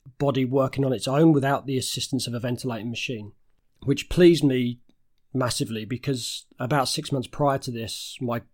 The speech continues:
girlfriend had lost her stepdad very, very quickly. He'd gone into hospital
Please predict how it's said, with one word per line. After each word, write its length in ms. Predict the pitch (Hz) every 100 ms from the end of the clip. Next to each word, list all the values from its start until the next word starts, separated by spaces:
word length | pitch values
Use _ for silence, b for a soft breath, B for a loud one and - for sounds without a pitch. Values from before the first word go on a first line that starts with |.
| _ -
girlfriend 400 | 127 123 - 127
had 80 | 123
lost 220 | 120 -
her 60 | 117
stepdad 560 | - 127 - 120 107 - _ _ _ _ _ _ _ _ -
very, 200 | 123 131
very 160 | 127 117
quickly. 640 | - 131 - 127 113 101 -
He'd 180 | 127
gone 140 | - 127
into 160 | 120
hospital 500 | - 135 - 120 120